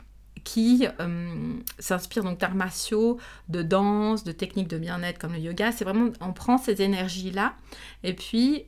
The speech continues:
euh, le cours de base, on va dire que c'est que pendant à peu près cinquante minutes, on va bouger, on va danser sur des musiques. Euh, et puis, on va aller au début être dans l'échauffement, un peu comme si tu vas dire du fitness, mais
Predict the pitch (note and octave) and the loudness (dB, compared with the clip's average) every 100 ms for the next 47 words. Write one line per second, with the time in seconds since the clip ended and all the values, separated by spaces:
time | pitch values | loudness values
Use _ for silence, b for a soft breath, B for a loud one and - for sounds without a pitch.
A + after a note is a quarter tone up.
0 | G3 F#3 E3 E3 - - F3+ E3+ E3+ - | -4 -4 -4 -10 -14 -8 -6 -6 -8 -2
1 | B3 G#3+ F#3 G3 B3 A3 F#3 F3 A3+ - | 6 8 8 8 6 4 0 0 -4 -4
2 | - F#3+ G3 A3+ A3+ - - - E3+ - | -4 0 4 4 2 -6 -10 -6 -6 -4
3 | A#3 A3+ G#3 B3 A#3+ A3 F#3+ F#3 G#3 B | -2 0 2 4 4 4 4 2 -4 B
4 | B B - F3+ F#3 G#3+ G3+ G3+ F#3 A#3 | B B -6 -2 2 2 2 0 2 2
5 | G#3+ F3+ F#3+ F#3 - G3 A3+ A3+ - C4 | 4 2 0 -2 0 4 4 0 0 -2
6 | - - - F#3 F#3+ F#3 E3 G3+ - F#3+ | -2 -10 -4 2 4 4 0 -4 -2 -2
7 | F#3 B B B B B - E3 D#3+ E3 | -4 B B B B B -8 -6 -4 -4
8 | E3 - - F#3+ F#3+ - - A#3 C4+ C4 | -6 -8 -4 -2 -2 -2 0 4 6 4
9 | G3 G3 G3 A3 G3 F#3 G3 A3+ A#3+ G#3 | 2 2 4 4 4 2 2 4 6 4
10 | F#3 F#3+ F3+ F#3+ A3 G3+ G3+ - F#3 F3 | 2 -2 -4 -2 2 2 2 -4 -6 -4
11 | E3+ - F3+ - - G3 G#3 G#3+ G3+ G3+ | -6 -8 -8 -8 -4 0 2 2 0 0
12 | C#4 A#3+ G#3 - - G3 F#3+ F#3 G3+ F#3+ | 0 2 2 0 -6 0 0 0 -4 -6
13 | F#3 G3+ - G#3+ B3+ - F#3 G#3+ | -6 -6 2 4 4 2 -2 -2